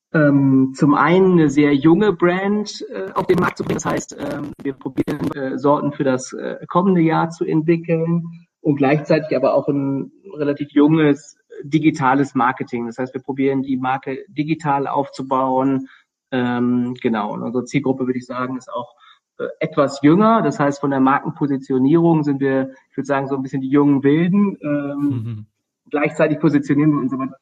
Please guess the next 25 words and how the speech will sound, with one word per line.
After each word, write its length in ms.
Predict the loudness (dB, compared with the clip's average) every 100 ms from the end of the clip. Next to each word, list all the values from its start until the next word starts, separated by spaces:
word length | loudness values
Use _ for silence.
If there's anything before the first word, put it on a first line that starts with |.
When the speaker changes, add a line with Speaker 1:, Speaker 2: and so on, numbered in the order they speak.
| _
Speaker 1:
trotzdem 460 | -14 -14 -6 -2 -2
ganz 240 | -2 -4
klar 220 | -4 -4
als 180 | -4 -6
Genussmarke. 760 | 0 2 2 0 -6 -6 -8 -10
Das 160 | -8
heißt, 220 | -8 -8
es 100 | -8
gibt 140 | -8 -6
ja 120 | -6
auch 120 | -8
viele 320 | -4 -2 -2 -4 _ _
Startups, 540 | -4 -2 0 -2 -4
die 140 | -2 0
irgendwie 520 | 2 0 0 -2 -6 _ -4
im 80 |
Bereich 300 | 0 0 -2
Functional 540 | -2 0 0 2 2 2
Food 360 | 0 2 2 0 -14 _ _ _
gerade 300 | -8 -8 -6
unterwegs 500 | -8 0 2 2 0
sind. 120 | -2
Das 180 | -2 -6
heißt, 420 | -4 -4 -6 -14
äh, 220 | -20 -20